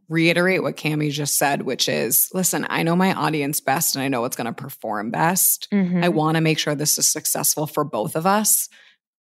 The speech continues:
Speaker 1: Like, please trust me and let me do this. And if
Speaker 2: Yeah.
Speaker 1: it doesn't perform in the off chance, you over deliver." Then you'll
Speaker 2: Exactly.
Speaker 1: post another organic story and you'll tag them, or you'll put them,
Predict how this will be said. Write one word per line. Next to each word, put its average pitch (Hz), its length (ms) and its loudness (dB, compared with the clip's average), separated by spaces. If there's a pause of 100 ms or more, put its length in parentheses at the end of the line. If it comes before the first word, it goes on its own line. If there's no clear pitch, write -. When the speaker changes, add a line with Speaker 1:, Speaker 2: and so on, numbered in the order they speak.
(160)
Speaker 1:
Like, 156 220 2 (500)
please 160 380 -2
trust - 420 0
me 147 80 0
and 147 120 0
let 127 140 0
me 139 120 -2
do 107 180 -4
this. - 400 -4 (680)
And 156 120 0
if 381 80 2
Speaker 2:
Yeah. 220 140 2
Speaker 1:
it 202 60 -4
doesn't 156 320 0
perform 165 680 2
in 156 240 -2
the - 200 -2
off 165 280 2
chance, - 540 0 (300)
you - 280 -4
over 165 360 4
deliver." - 600 -2 (340)
Then 170 100 -8
you'll 165 60 -8
Speaker 2:
Exactly. 160 340 0
Speaker 1:
post 202 320 0
another 202 300 4
organic 170 500 2
story 110 500 0
and 123 140 -2
you'll 190 100 2
tag 226 380 0
them, 87 320 -2
or 127 580 -2 (500)
you'll 143 120 0
put - 240 -4
them, 156 340 2